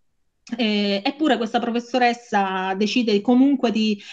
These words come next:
eh, girare a Paolo Borsellino le domande che, mm, avrebbero, gli avrebbero fatto i suoi studenti. Paolo Borsellino la mattina del diciannove luglio,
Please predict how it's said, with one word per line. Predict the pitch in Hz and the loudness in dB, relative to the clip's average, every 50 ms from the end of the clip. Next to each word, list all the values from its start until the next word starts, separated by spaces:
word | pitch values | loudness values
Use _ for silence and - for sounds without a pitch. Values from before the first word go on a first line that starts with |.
| - | -12
eh, | - 220 220 208 | -6 -2 -2 0
girare | 185 196 247 247 254 247 220 208 208 208 208 208 | 0 2 2 2 2 2 0 -2 -2 -4 -4 -4
a | 202 | -4
Paolo | - 254 226 233 226 | -2 0 0 0 0
Borsellino | 220 240 240 - - 277 262 254 233 233 | -2 -4 -4 -2 -2 0 0 2 2 2
le | 214 214 202 | 0 2 2
domande | 208 226 220 220 214 214 208 214 | 2 2 2 0 0 0 0 -2
che, | 202 208 208 202 202 196 | -2 -2 -2 -2 -2 -2
mm, | 196 196 196 196 | -2 -4 -6 -4
avrebbero, | 220 220 233 226 214 202 214 208 208 196 202 202 208 220 202 _ _ | -4 -2 -2 0 0 0 0 0 0 0 0 0 -2 -4 -8 _ _
gli | - 240 233 | -2 0 0
avrebbero | 226 226 226 208 226 233 208 | 0 0 -2 -2 -2 -4 -4
fatto | - 226 214 - 226 | -4 -6 -6 -6 -6
i | 202 | -4
suoi | 208 202 | -4 -4
studenti. | 202 - - 202 196 190 185 190 196 196 202 - 240 | -4 -2 -4 -2 -2 -2 -4 -4 -4 -6 -6 -6 -4
Paolo | - 254 254 262 240 | -2 0 0 0 0
Borsellino | 254 254 - - 302 330 320 262 240 | -2 -2 -2 0 0 2 2 2 2
la | 226 | 2
mattina | 214 214 214 - - 254 254 233 | 0 0 -2 0 0 2 2 2
del | 226 226 | 2 0
diciannove | 214 226 214 - 233 226 233 226 233 240 | -2 -2 -2 0 0 2 2 2 2 2
luglio, | 262 277 277 254 226 220 202 196 196 | 0 2 2 0 0 0 0 -2 -4